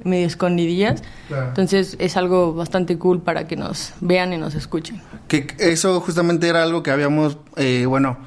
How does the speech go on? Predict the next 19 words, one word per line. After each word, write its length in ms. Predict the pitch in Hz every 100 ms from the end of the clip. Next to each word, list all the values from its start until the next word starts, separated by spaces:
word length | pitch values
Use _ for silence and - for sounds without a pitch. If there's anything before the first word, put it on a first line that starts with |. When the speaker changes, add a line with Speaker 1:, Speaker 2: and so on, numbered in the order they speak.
| - -
Speaker 2:
pla-, 180 | 143 139
me 100 | 135
acuerdo 220 | 135 156
que 100 | 151
platiqué 380 | 135 131 127 143
con 160 | 147 147
este 220 | 135 143
Javi 400 | - 139 147 147
un 140 | 143
poco 260 | 135 127 147
sobre 480 | - 127 123 120 120
la 100 | 117
escena, 400 | 110 131 135 156
de 160 | 135
cómo 240 | 131 135 135
había 220 | 139 131
sido 280 | 127 135 131
el 120 | 123
crecimiento 840 | 120 - 127 127 131 131 151 160